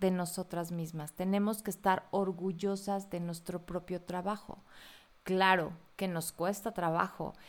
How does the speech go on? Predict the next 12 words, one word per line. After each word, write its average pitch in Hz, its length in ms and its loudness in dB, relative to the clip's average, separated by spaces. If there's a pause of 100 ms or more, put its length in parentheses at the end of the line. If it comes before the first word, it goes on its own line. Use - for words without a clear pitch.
(120)
y 202 140 -2
por 208 200 8
eso 233 260 0
quise 240 300 0
hacer 214 260 2
este 196 280 2
episodio 175 580 -2
hoy 185 140 0
y 196 60 -2
platicarlo 185 680 -2
contigo, 175 720 -2
porque 214 520 8